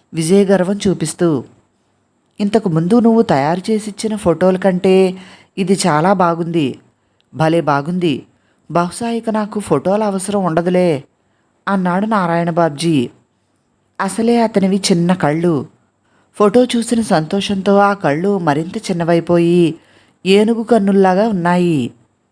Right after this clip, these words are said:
"అన్నట్లు సార్, మీ పెళ్ళి," "నీ విషయం నువ్వు చూసుకోవోయ్. అనవసర విషయాల జోలికి రాకు. నాతో అంత చనువుగా మాట్లాడడం మంచిదేం కాదు,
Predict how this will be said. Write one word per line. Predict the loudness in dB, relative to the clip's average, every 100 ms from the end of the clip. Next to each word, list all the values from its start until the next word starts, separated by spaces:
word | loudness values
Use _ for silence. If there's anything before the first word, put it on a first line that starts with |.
| _ _ _ _ _ _ _ _ _ _ -2
"అన్నట్లు | 0 0 2 2 4
సార్, | 4 4 4 4 0 -2
మీ | 0
పెళ్ళి," | 2 0 0 2 4 4 0 -4 -12 _ _ _ _ _ _ _ _ _ _ 2
"నీ | 4
విషయం | 4 0 0 2
నువ్వు | 4 4
చూసుకోవోయ్. | 2 4 2 4 4 2 -2 -8 _ _ _ _ _ _ -4
అనవసర | 0 0 -2 -2 0
విషయాల | 0 2 2 4
జోలికి | 4 4 4
రాకు. | 0 0 0 0 0 -8 _ _ _ _ -2
నాతో | 0 2 0
అంత | 0 -4 0
చనువుగా | 0 0 0
మాట్లాడడం | 2 0 0 0 2 2
మంచిదేం | 0 -2 0 0 2
కాదు, | 2 2 0 -2